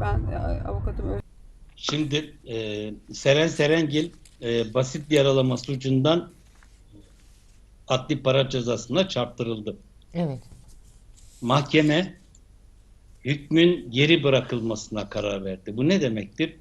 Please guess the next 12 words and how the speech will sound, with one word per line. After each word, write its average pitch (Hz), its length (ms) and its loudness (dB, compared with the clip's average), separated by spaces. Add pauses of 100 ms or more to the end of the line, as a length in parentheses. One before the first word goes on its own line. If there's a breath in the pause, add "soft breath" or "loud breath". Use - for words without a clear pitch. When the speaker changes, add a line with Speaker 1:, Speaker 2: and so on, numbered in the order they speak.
Speaker 2:
Beş 170 220 -2
yıl 135 100 -4
içerisinde 110 680 -6
Seren 117 380 -6
Serengil 113 520 -8 (680 soft breath)
başka 151 420 -2
bir 127 100 -2
suçtan 113 560 -4
ceza 117 320 -2
alırsa 139 640 0 (840)
ikisi 139 460 -6
birleşecek. 110 640 -4